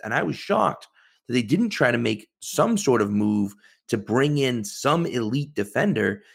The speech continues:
It just, it seems crazy to me. And they lost Dee Ford and didn't really replace him with anyone. So it was just like, your defense got even worse than it was last year, and it was pretty damn bad last year.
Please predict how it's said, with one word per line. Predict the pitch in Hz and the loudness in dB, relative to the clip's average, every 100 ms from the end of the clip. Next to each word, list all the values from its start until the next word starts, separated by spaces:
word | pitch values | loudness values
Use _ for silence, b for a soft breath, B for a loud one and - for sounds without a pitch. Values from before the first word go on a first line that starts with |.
| b - | b -10
It | 113 | -8
just, | 151 147 | -8 -6
it | - | -8
seems | - 202 170 | -2 0 0
crazy | - - - 320 175 | -6 -4 0 2 0
to | 101 | -4
me. | 101 101 180 | -6 -4 0
And | 208 | 2
they | 233 | 4
lost | 175 - | 2 0
Dee | 139 | -4
Ford | - 214 160 | 0 4 4
and | 117 | 2
didn't | 175 | 0
really | 185 | -2
replace | 127 92 - 269 254 | -2 -6 -6 -6 -6
him | |
with | 123 | -8
anyone. | 82 87 87 | -12 -14 -8
So | 135 | 0
it | 135 | 0
was | 143 | 0
just | 180 - | -4 0
like, | 143 - - _ _ _ _ - | 0 0 -12 _ _ _ _ -4
your | 135 | -2
defense | 208 254 143 | 0 0 0
got | 147 160 | 2 2
even | 143 131 | 2 0
worse | 127 240 240 | 2 0 0
than | 135 | 0
it | |
was | 117 113 | 0 0
last | 135 254 - | 0 -2 -4
year, | 117 | -4
and | 147 | -2
it | |
was | 160 | -4
pretty | 151 - 349 | -4 -6 -2
damn | 185 147 | 0 2
bad | 147 147 | 2 0
last | - 202 | -4 -6
year. | - | -12